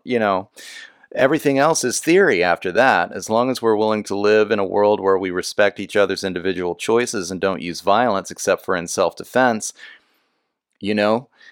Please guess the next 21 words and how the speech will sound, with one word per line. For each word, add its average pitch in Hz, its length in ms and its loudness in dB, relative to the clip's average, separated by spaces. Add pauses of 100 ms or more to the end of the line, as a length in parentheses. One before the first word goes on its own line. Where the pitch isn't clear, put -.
(140)
good 123 180 2
to 113 60 -2
go." 101 420 4
So 110 220 0
that 170 200 4
was 151 140 -2
a 139 60 -2
great 117 280 0
part 107 380 2 (120)
of 101 180 -2
the 95 60 -6
conversation, 90 760 -4
I 82 100 -4
think. - 320 -8
And - 140 -4
I 101 80 -2
think 147 260 -6
that - 180 -2
that 123 360 4 (120)
notion, 107 840 -4 (760)
um, 107 440 -2